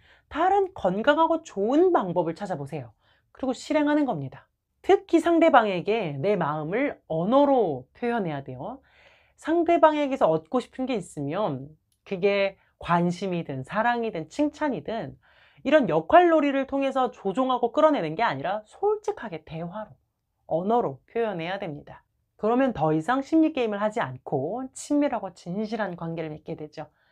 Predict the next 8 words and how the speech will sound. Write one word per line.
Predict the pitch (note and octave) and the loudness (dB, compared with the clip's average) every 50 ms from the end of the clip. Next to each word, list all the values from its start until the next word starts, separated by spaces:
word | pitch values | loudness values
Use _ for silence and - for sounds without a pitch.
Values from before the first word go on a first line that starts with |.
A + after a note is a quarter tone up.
| _ _ _ _ _ _ _ _ _ _ | _ _ _ _ _ _ _ _ _ _
내가 | F#3+ G3 A#3 C4 D#4 | -4 -2 2 4 4
나도 | D#4+ G3+ E3+ F3+ - B3+ | 4 4 2 2 2 2
모르게 | A3 G3 E3+ F#3 A3 G#3+ F3+ D3 C3+ C3 C3+ C3+ D3 D#3 | 2 0 0 -2 -2 -2 -2 -4 -4 -4 -8 -12 -14 -10
이런 | - F#3 F3+ F#3 F#3+ | -8 -6 -6 -6 -8
심리 | F#3+ - C4+ C4+ C4 B3+ _ | -6 -6 -4 -4 -4 -6 _
게임에 | - G#3 G3 F3+ F3 E3 E3+ F3 | -6 -6 -4 -4 -6 -8 -8 -8
말려들지 | E3 C3+ B2 C#3 E3 F3+ E3+ - C#3+ C3+ - A#3 | -8 -8 -6 -4 -4 -4 -4 -6 -8 -8 -4 -4
않으려면 | A#3 G#3+ E3 D3 C#3+ C#3 C3+ B2+ E3 A3+ C4 A#3 D3+ - | -2 -2 -4 -6 -6 -8 -10 -6 -2 -2 0 0 -2 -4